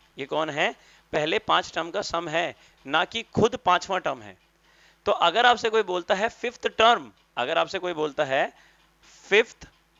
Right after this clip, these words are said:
टर्म, तब तो आप लिख सकते हैं ए फ़ाइव, यानी पांचवा पद, पांचवा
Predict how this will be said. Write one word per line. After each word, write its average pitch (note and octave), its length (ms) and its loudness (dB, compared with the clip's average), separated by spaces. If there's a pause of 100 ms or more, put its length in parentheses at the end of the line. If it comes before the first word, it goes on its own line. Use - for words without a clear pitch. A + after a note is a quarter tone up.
(560)
टर्म, G3+ 340 6 (960)
तब G#3+ 220 4
तो B3 60 4
आप A3+ 240 4
लिख G#3 160 -8
सकते - 320 -6
हैं A3+ 120 -2
ए D#3 160 -2
फ़ाइव, G#2+ 300 -8 (260)
यानी D3+ 180 -4
पांचवा F3 520 0 (140)
पद, E3+ 240 4 (1400)
पांचवा E3+ 580 0